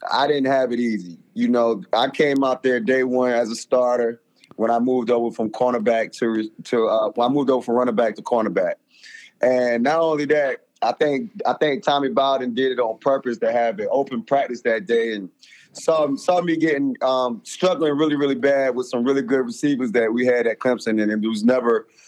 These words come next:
uh, a question, uh, well, maybe it was because of how good the receivers were. They was like, "No, Ty is just really that bad <laughs> right now.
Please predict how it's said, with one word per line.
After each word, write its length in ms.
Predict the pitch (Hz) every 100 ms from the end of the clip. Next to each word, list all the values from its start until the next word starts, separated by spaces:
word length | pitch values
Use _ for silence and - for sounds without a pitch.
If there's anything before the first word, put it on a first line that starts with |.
| _ _ 117
uh, 540 | 117 110 104 95 95 - -
a 100 | 107
question, 680 | - 143 131 - 113 107 104 _ _ - -
uh, 380 | 104 107 104 101
well, 760 | 92 92 127 127 120 117 - _ _ _ - - _ _ _ _ _ _ _ _ _ _ _ _
maybe 320 | 220 254 254
it 60 | 233
was 100 | 190
because 360 | 180 - 180
of 140 | 147 143
how 120 | 151
good 240 | 131 151
the 60 | 131
receivers 520 | 117 - 165 139 120
were. 340 | 107 101 85 - -
They 140 | 139
was 180 | 143 120
like, 260 | 113 101
"No, 200 | 101 127
Ty 320 | 113 151 165 160
is 120 | 135
just 160 | 131
really 260 | 120 151 147
that 200 | 139 131
bad 280 | 139 160 170
<laughs> 60 | -
right 220 | 196 208
now. 280 | 180 185 180